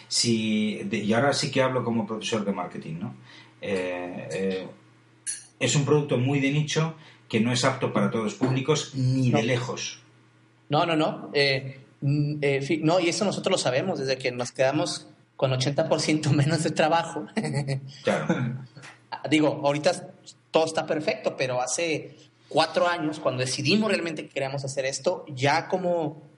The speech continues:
Speaker 2: eh, bueno, tenemos ocho años juntos, ¿no? Pero hace cuatro, el dar este giro y comenzar a buscar otra gente, <coughs> otro, otra, otro mercado, por llamarlo así, mercadológicamente, nos dimos cuenta que el producto no era para cualquier tipo de,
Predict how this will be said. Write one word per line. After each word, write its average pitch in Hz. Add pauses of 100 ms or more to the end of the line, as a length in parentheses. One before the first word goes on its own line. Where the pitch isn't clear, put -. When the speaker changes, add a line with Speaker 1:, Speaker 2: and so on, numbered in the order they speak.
(220)
Speaker 2:
eh, 120
bueno, 139
tenemos 143
ocho 151
años 156
juntos, 151
¿no? 127
Pero 127
hace -
cuatro, 156
el 123
dar 139
este 151
giro 175
y 180
comenzar 135
a 143
buscar 139
otra 139
gente, 156 (380)
<coughs> -
otro, 131
otra, 147
otro 143
mercado, 139
por 135
llamarlo 127
así, 139
mercadológicamente, 147
nos 123
dimos 127
cuenta 139
que 147
el 127
producto 117
no 120
era 127
para 113
cualquier 104
tipo 120
de, 120